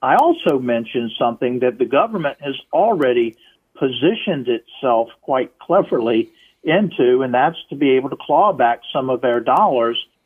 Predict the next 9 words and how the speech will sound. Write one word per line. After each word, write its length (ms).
in 160
the 80
form 320
of 100
surcharges 1000
on 220
Medicare 560
health 280
benefits. 540